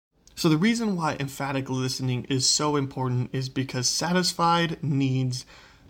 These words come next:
don't motivate anybody. Only an un-, it's only an unsatisfied need that motivates somebody. When I come to you in a time of crisis, when I come t-, to you in a time that I really need to talk to somebody,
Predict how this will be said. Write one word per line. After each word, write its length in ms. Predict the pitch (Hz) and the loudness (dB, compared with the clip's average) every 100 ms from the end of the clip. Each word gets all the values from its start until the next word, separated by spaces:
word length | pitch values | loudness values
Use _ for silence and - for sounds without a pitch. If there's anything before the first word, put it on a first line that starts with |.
| 139 127 | -4 2
don't 280 | 143 151 | 4 4
motivate 440 | 139 135 131 123 120 | 2 2 2 0 -4
anybody. 460 | 123 123 117 120 120 | -4 -4 -4 -4 -6
Only 540 | - 139 143 143 135 131 | -4 -2 0 0 0 0
an 160 | 127 - - | -4 -6 -2
un-, 340 | 139 135 127 - - - | 0 2 0 -4 -10 -10
it's 140 | 127 | -6
only 200 | 139 143 | -2 0
an 80 | 135 | 0
unsatisfied 960 | 139 135 - 117 110 - - 113 113 120 - - - | 0 0 -2 -6 -8 -10 -8 -8 -8 -10 -14 -20 -8
need 420 | 131 127 123 117 - - - | -2 0 0 -4 -10 -12 -2
that 140 | 123 | 0
motivates 400 | 131 127 120 120 | 2 0 0 -4
somebody. 380 | - 113 120 127 - | -6 -4 -4 -6 -4
When 180 | 143 143 | 2 4
I 180 | 160 175 | 4 2
come 260 | 165 160 | 0 -2
to 80 | 147 | 0
you 220 | 131 147 | -2 0
in 80 | 165 | 0
a 20 | |
time 200 | 135 135 | -2 -2
of 60 | 131 | -4
crisis, 420 | - 143 175 175 | -2 -2 -2 -4
when 120 | 143 | -4
I 60 | 131 | -4
come 200 | 131 127 | -2 -4
t-, 140 | - - | -6 -16
to 140 | - 139 | -8 -2
you 260 | 131 135 | 0 2
in 140 | 135 131 | 0 -2
a 80 | 127 | -4
time 280 | - 131 | -4 -2
that 140 | 127 127 | 0 0
I 40 | |
really 260 | 131 131 131 | 2 2 2
need 180 | 131 127 | 2 0
to 60 | |
talk 240 | 123 127 127 | -2 -4 -2
to 60 | |
somebody, 340 | 175 170 185 | -2 0 0